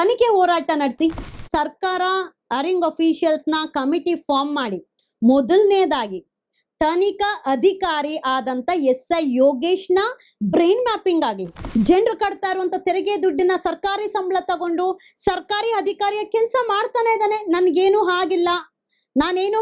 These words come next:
ಮಾಡಿಲ್ಲ ಅನ್ನೋ ತರ ತನಿಖೆ ಮಾಡಿದ್ರೆ ಸರ್, ಇವತ್ತಿಗೂನು ಹೊಸ ಹೊಸ ಸಾಕ್ಷಿಗಳು ಸಿಗುತ್ತೆ.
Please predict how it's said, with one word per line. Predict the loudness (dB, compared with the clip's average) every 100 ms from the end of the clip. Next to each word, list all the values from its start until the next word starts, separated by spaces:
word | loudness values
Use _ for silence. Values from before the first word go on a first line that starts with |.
| 0
ಮಾಡಿಲ್ಲ | 0 0 0 0
ಅನ್ನೋ | -2 -2
ತರ | -2 -4 -6 -12 -8 -2
ತನಿಖೆ | 0 0 0 0 2
ಮಾಡಿದ್ರೆ | 0 0 -2 -2 -6 -2
ಸರ್, | -2 0 0 2
ಇವತ್ತಿಗೂನು | 2 -2 -2 -2 2 2 0 -2
ಹೊಸ | -4 -2 -2 0
ಹೊಸ | 0 -2 -4
ಸಾಕ್ಷಿಗಳು | -6 -8 -10 -6 -6 -6
ಸಿಗುತ್ತೆ. | -8 -8 -12